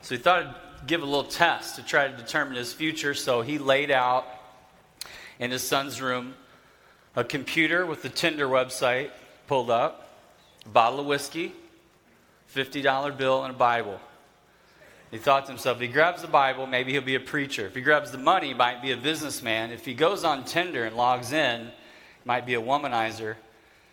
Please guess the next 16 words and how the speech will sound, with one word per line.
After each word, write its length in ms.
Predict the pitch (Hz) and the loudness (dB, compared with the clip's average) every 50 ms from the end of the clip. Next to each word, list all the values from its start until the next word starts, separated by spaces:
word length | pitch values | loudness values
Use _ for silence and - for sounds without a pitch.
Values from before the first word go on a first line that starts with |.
| _ _ _ _ _ _ _ _ _ _ _ _ - | _ _ _ _ _ _ _ _ _ _ _ _ -10
And 80 | 120 | -10
if 80 | 120 113 | -8 -8
he 80 | 120 117 | -8 -2
takes 340 | - 160 143 143 143 - | 0 2 2 2 0 -4
any 160 | 147 143 127 117 | -6 -6 -8 -6
drink 260 | 113 139 139 135 135 | -6 -6 -6 -4 -2
of 60 | 131 | 0
that 200 | 123 117 107 113 | 2 2 2 2
whiskey, 320 | 135 151 170 170 - 117 | 0 0 -2 -2 -6 -8
he's 100 | 113 110 | -10 -8
gonna 180 | 113 123 117 117 | -8 -8 -8 -8
become 400 | 107 117 113 - 131 117 110 107 | -10 -10 -4 -2 -2 -2 -2 -4
a, 140 | 104 110 113 - - - - - | -8 -10 -12 -14 -18 -20 -20 -14
a 80 | - 110 | -12 -10
drunk. 440 | 110 104 113 135 143 131 107 95 - - - - | -8 -6 -2 0 0 0 0 -2 -8 -14 -16 -14
So 420 | - - - 123 110 107 104 104 | -10 -4 0 2 2 2 0 -2